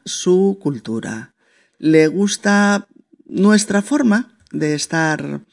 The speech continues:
eh, con otros, ¿no? Nuestra cocina, y no descarta venir a vivir aquí algún día. Y esto es algo que suele pasar, amigos, no es solo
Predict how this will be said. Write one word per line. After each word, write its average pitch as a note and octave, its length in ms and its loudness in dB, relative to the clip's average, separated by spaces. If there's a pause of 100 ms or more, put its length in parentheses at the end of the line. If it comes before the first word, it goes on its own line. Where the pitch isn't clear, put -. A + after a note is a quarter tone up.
(520)
eh, C3 180 -2
con C3+ 200 0
otros, C#3 640 -2
¿no? F#3 360 -8 (320)
Nuestra C#3+ 560 -2
cocina, G3 640 0 (540)
y C#3+ 200 0
no F#3+ 200 2
descarta F3+ 640 -2
venir C#3 360 2
a C3 60 -2
vivir B2+ 320 0
aquí B2 280 -4
algún B2 360 -4
día. E3+ 360 -2 (520)
Y D3 100 0
esto D#3 200 -2
es F3 120 -4
algo E3 260 0
que B3 100 0
suele C#3 240 0
pasar, A#3 320 0
amigos, D#3 600 0
no G3 260 8
es F#3 120 4
solo E3+ 580 2